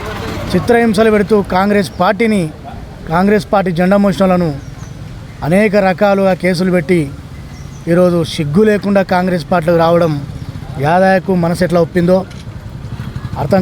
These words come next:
కావట్లేదు. మోసిన ప్రతి ఒక్క కార్యకర్త కన్నీళ్ళు చెప్తున్నా. ఈరోజు వారి యొక్క కష్టం, ఈరోజు కాంగ్రెస్ పార్టీ అధికారంలోకి వచ్చింది. ఎక్కడ అధికారం ఉంటే అక్కడ పోవడం, ఎక్కడ డబ్బు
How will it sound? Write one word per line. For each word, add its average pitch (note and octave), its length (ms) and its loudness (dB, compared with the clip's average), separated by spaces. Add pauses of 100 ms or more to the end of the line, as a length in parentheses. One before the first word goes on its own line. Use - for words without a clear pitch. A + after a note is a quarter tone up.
కావట్లేదు. F3+ 340 0 (1400)
మోసిన A#3 300 4 (500)
ప్రతి F3+ 240 2
ఒక్క G3 260 2
కార్యకర్త G#3 440 2 (260)
కన్నీళ్ళు A3+ 340 4
చెప్తున్నా. A3 320 0
ఈరోజు G3 240 4 (1400)
వారి F3 220 4
యొక్క F#3 120 0 (160)
కష్టం, A3+ 260 2 (1000)
ఈరోజు F3+ 180 4 (120)
కాంగ్రెస్ F#3+ 380 0
పార్టీ F3 300 0 (500)
అధికారంలోకి E3 460 2
వచ్చింది. D3+ 280 -4 (800)
ఎక్కడ A3+ 240 2
అధికారం A3 380 2
ఉంటే G#3+ 140 2
అక్కడ G#3+ 180 2 (100)
పోవడం, G#3+ 280 4 (960)
ఎక్కడ A3 180 2 (140)
డబ్బు G#3 140 2